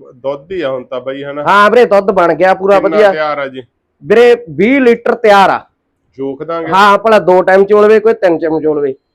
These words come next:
Speaker 1: ਗਾਰੰਟੀ ਆ?
Speaker 2: ਹਾਂ, ਹਾਂ ਵੀਰੇ, ਚੋਣ ਚੂਣ ਦੀ ਇੱਕ ਨੰਬਰ, ਜਿਵੇਂ ਮਰਜ਼ੀ ਭਲਾ ਆਈ ਬਹਿ ਥੱਲੇ।
Speaker 1: ਠੀਕ
Speaker 2: ਪੂਰੀ
Speaker 1: ਆ।
Speaker 2: ਸੀਲ ਠੰਡੀ ਆ, ਕੋਈ ਆਏ ਨਹੀਂ ਕੋਈ ਚੱਕਰ ਵੀ ਆਏ ਵੀ। ਦੇਖੋ,
Speaker 1: ਧਾਰਾਂ ਮਾਰ ਹੀ
Speaker 2: ਮੈਂ
Speaker 1: ਦੇ
Speaker 2: ਕਹਿੰਦਾ ਵੀਰੇ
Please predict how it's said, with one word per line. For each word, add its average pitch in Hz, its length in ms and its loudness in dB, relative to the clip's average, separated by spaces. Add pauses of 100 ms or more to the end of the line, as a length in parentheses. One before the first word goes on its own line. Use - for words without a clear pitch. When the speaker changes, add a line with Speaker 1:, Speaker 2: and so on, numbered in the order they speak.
(220)
Speaker 1:
ਗਾਰੰਟੀ 135 500 -8
ਆ? 123 120 -12
Speaker 2:
ਹਾਂ, 185 260 2
ਹਾਂ 180 100 2
ਵੀਰੇ, 185 180 0
ਚੋਣ 220 340 4
ਚੂਣ 226 240 2
ਦੀ 233 100 -2
ਇੱਕ 214 240 0
ਨੰਬਰ, 208 280 0
ਜਿਵੇਂ 214 200 4
ਮਰਜ਼ੀ 196 360 0
ਭਲਾ 220 160 2
ਆਈ 208 200 4
ਬਹਿ 190 240 4
ਥੱਲੇ। 190 260 0
Speaker 1:
ਠੀਕ - 380 -14
Speaker 2:
ਪੂਰੀ 254 200 2
Speaker 1:
ਆ। 254 40 2
Speaker 2:
ਸੀਲ 214 340 2
ਠੰਡੀ 226 300 2
ਆ, 226 40 0
ਕੋਈ 220 160 0
ਆਏ 196 200 2
ਨਹੀਂ 196 100 2
ਕੋਈ 202 160 0
ਚੱਕਰ 202 300 -4
ਵੀ 208 120 -6
ਆਏ 208 200 0
ਵੀ। 190 140 -8
ਦੇਖੋ, - 640 -6
Speaker 1:
ਧਾਰਾਂ 165 180 -2
ਮਾਰ 151 280 -2
ਹੀ 156 80 -6
Speaker 2:
ਮੈਂ 220 280 4
Speaker 1:
ਦੇ 220 40 -2
Speaker 2:
ਕਹਿੰਦਾ 226 180 2
ਵੀਰੇ 226 160 -2